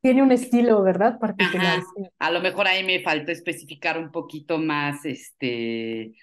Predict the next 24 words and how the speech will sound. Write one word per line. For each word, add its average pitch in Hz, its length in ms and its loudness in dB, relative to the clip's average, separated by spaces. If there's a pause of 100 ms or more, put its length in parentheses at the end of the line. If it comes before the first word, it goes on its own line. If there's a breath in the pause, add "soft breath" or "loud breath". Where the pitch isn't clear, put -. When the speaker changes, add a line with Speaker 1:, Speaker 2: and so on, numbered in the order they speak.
Speaker 2:
pues 165 140 -2
las 156 180 -2
características, 165 1120 -4
rasgos, 180 480 -4
se 165 100 -6
ve, 156 360 -6
pedí 170 240 -4
adolescentes 175 800 -6
o, 180 60 -10
bueno, 147 320 -6 (220 soft breath)
alumnos 160 420 -6
de 165 100 -4
preparatoria 165 840 -2
y 160 100 -4
me 151 120 -4
sale 147 240 -10
por 143 140 -10
ahí 139 160 -6
uno 139 200 -6
que - 80 -20
se 139 100 -14
ve 135 100 -6
más 131 200 -8
chiquito. 175 680 -6